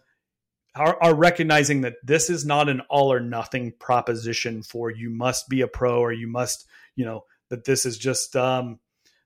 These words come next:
that, that hopefully there's a kind of a wide net for how we can create opportunity. And again, like, I think one of the things I've kind of, uh, really found heartening kind of being at E fuse, especially in the last few weeks, is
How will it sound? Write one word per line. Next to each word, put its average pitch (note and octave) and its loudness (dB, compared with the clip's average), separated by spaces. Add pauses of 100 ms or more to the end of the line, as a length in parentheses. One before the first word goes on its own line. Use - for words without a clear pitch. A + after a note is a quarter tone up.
that, C#3+ -2
that C3+ -2
hopefully E3+ 0
there's C3 0
a B2+ -6
kind C#3 -4
of B2+ -4
a A2+ -2
wide A#2 2
net B2+ -6 (280)
for C#3 2
how C#3 4
we B2+ -2
can B2 -10
create B2 0
opportunity. A#2 -8
And A#2+ -8
again, B2 -2
like, B2+ -4 (400)
I C3+ -4
think C3+ -2 (120)
one C#3+ 4
of C#3+ 2
the C3 -4
things C3+ -2
I've B2 2 (300)
kind E3+ -2
of, C3+ -6 (220)
uh, D3 -8
really D3 0
found C3 -2
heartening C#3 -2 (480)
kind C3+ 0
of A2 -8
being B2+ 0
at B2+ -8 (100)
E G3+ 2
fuse, B2+ -4
especially B2 -2
in B2 -6
the B2 -4
last B2 -2
few A#2+ -8
weeks, F3 0
is C3+ 0